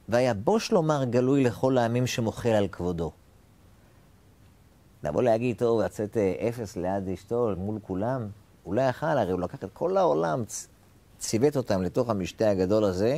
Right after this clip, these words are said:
ושם יצא לו ביזיון כזה גדול, הוא לא יכול לעבור לסדר היום. מצד שני, לעשות משהו, הוא גם לא רוצה. מה עושים? מה עושים בכזה מצב? והיה מבקש, יזכו על פי דין,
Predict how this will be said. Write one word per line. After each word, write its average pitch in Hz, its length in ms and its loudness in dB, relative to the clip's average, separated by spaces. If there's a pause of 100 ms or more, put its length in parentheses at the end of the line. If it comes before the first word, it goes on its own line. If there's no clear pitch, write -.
(380)
ושם 165 400 0 (100)
יצא 165 160 -2
לו 170 120 2
ביזיון 131 320 0
כזה 104 280 -2
גדול, 90 340 -2
הוא 98 120 -2
לא 113 100 4
יכול 135 340 2
לעבור 117 280 2
לסדר 113 400 0
היום. 143 320 2 (480)
מצד 107 240 0
שני, 127 180 0
לעשות 113 460 2
משהו, 98 320 0
הוא 87 120 -2
גם 165 180 2
לא 135 80 4
רוצה. 78 300 -4 (260)
מה 92 80 0
עושים? 175 440 -2
מה 123 60 2
עושים 170 340 0
בכזה 131 320 0
מצב? 98 380 -4 (2000)
והיה 143 260 4
מבקש, 180 840 2 (520)
יזכו 123 580 2
על 160 180 2
פי 139 100 -2
דין, 95 380 -2